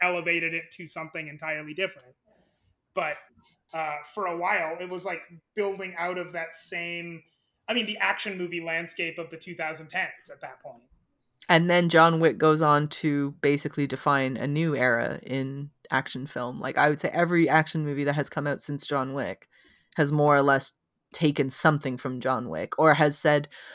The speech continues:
Speaker 2: "Okay, the bar is raised now in terms of especially hand-to-hand combat," which Speed doesn't, well, Speed has one moment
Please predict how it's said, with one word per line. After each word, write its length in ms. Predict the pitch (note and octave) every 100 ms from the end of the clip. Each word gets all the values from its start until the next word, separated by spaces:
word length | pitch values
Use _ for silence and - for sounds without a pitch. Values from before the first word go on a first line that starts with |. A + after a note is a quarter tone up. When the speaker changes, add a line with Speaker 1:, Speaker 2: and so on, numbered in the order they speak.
| -
Speaker 2:
"Okay, 180 | E3+ E3+
the 100 | D#3
bar 260 | D#3 D#3 D#3+
is 160 | D3+
raised 340 | D3 C#3 C#3+ D3+
now 200 | C#3 C3+
in 60 | C#3
terms 240 | D3+ D3
of 40 |
especially 280 | D#3+ G3+ G#3+
hand-to-hand 460 | F#3 E3 D#3+ E3+ D3
combat," 500 | - C#3+ C#3 B2+ G#2
which 200 | C#3+ -
Speed 280 | - F3+ D#3
doesn't, 280 | D3 C3+ D3 -
well, 380 | E3+ E4 G4 F#4+
Speed 280 | - D4+ -
has 180 | C4 G#3
one 200 | G#3+ F#3+
moment 400 | C#3+ C#3 -